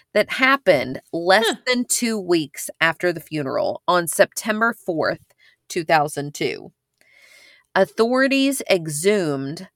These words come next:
Speaker 1: Michael Short's body for further testing.
Speaker 2: Hmm.
Speaker 1: Henry County Sheriff H F Cassell insinuated that the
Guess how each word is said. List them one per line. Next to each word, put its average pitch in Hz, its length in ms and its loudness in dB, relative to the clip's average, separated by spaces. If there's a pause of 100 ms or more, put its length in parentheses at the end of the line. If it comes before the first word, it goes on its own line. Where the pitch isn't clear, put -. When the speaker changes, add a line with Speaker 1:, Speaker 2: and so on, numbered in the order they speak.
(140)
Speaker 1:
Michael 175 600 0
Short's - 640 0 (100)
body 151 760 2 (280)
for 170 220 -2
further 156 500 0
testing. - 800 -2 (240)
Speaker 2:
Hmm. 403 140 -6 (1160)
Speaker 1:
Henry 247 420 2
County 233 340 2
Sheriff 165 580 4 (200)
H 202 300 -2 (100)
F 165 360 2
Cassell 143 680 0
insinuated 185 960 0
that 175 160 0
the 185 160 0